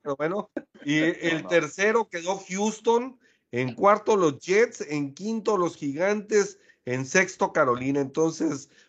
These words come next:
Speaker 1: pues, bueno, un draft que no parece que pinte, al menos con mariscales de campo,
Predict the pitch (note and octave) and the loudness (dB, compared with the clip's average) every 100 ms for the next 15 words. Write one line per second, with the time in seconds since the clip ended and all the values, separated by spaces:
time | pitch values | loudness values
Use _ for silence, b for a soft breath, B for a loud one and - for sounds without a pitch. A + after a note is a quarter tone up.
0 | - C#3+ C#3 F#3+ F#3+ E3+ F#3+ G#3 F3 G#3 | -6 0 4 6 6 6 4 -2 2 0
1 | G3 F#3+ F3 E3+ G3 - F#3 E3+ E3+ E3 | 2 0 2 2 0 0 -2 0 -2 -2
2 | F#3+ F#3 E3+ - E3 F#3 F#3 G3+ F3 E3 | -4 -2 -4 -6 -10 -8 2 4 4 4
3 | F#3 F#3 F3 D3+ C#3+ C3+ - F3+ F#3 D#3 | 0 0 0 0 0 -2 2 2 4 0
4 | C#3 E3+ F3+ E3+ F3+ C#3 | 0 0 0 0 0 0